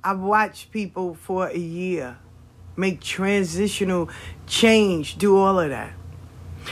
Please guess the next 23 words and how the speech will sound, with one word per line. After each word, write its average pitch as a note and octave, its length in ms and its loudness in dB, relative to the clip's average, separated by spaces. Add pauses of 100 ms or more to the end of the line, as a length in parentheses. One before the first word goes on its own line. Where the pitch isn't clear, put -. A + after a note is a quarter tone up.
(240)
Now, C4+ 300 6
yeah, C4 280 4
you A#3 240 2
might B3+ 240 2
have A3 80 -6
been G#3 120 -2
following A3 600 2
me C3 340 -16 (180)
for E3+ 420 -2
two, G#3+ 360 -6
three F3 260 -2
years. C#3+ 640 -10 (1700)
And F#3 140 4
now G#3+ 160 8
all G3+ 60 4
of F#3+ 60 0
a F#3+ 60 0
sudden G3 400 -2
you're C#3+ 100 -4
making F3+ 340 -2
a D#3 40 -6
product, F3+ 580 0
or D3 160 -8